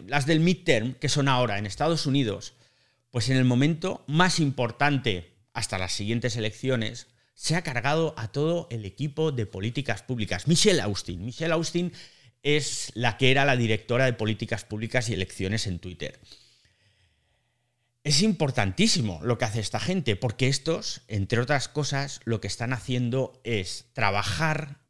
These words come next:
para verificar cuentas de figuras públicas y evitar que haya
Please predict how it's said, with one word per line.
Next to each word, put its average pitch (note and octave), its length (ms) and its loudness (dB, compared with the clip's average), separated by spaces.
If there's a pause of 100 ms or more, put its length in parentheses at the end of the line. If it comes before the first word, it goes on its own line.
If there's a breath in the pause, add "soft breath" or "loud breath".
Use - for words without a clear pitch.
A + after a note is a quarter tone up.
(140)
para D#3 320 -2
verificar D3 880 0 (140)
cuentas C#3 520 2
de C#3 80 -2
figuras C3 520 0
públicas - 960 2 (320 soft breath)
y C3+ 160 6
evitar C#3+ 640 4
que B2 200 2
haya B2+ 500 0